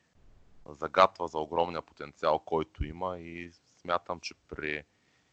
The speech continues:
даване на шанс от страна на ръководството, той е с необходим бюджет за трансфери,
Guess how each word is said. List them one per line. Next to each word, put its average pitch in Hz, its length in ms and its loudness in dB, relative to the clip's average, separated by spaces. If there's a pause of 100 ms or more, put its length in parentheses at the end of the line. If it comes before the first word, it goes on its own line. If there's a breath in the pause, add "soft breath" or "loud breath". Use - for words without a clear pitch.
(1040)
даване 92 360 10
на 85 120 -4
шанс 92 380 2
от 85 80 -20
страна 82 360 0
на 87 120 0
ръководството, 80 680 -8 (100)
той 85 220 2
е - 40 -6
с - 540 -20 (480)
необходим 80 680 -10 (920)
бюджет 87 400 2
за 76 100 -10
трансфери, 76 680 -4